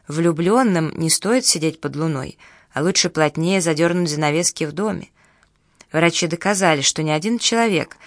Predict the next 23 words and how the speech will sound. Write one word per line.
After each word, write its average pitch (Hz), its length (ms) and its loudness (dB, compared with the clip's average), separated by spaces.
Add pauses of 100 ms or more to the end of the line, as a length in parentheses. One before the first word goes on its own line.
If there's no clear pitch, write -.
(240)
не 156 80 0
может 160 260 2
длительное 147 560 0
время 180 320 2
находиться 147 540 -4
в - 100 -16
комнате, 208 600 0 (340)
залитой 160 480 0
лунным 156 320 0
светом, 175 540 0 (260)
без 151 220 -2
ущерба 156 480 0
для 147 180 -2
здоровья. 147 540 -4 (2000)
Корень 269 360 4
слова 214 400 4
«месяц» 220 580 2
имеет 202 320 0
отношение 180 760 0 (280)
к - 60 -14
словам 190 520 4
«мера», 165 360 2
«мерить», 202 580 -4